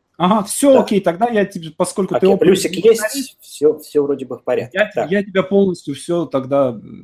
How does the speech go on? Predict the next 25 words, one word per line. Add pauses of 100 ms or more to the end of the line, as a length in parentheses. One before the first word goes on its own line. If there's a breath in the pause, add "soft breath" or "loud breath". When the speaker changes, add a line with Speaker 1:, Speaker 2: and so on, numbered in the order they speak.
(120)
Speaker 1:
публику (100)
передаю. (840)
Speaker 2:
Передаёшь. (520 soft breath)
А, (340)
Speaker 1:
Да.
Speaker 2:
э,
здравствуйте
ещё
раз,
друзья. (140)
Э,
я
действительно, (1300)
э,
достаточно
давно
занимаюсь
вот
этой
темой,
которая
меня
очень
сильно
вдохновляет,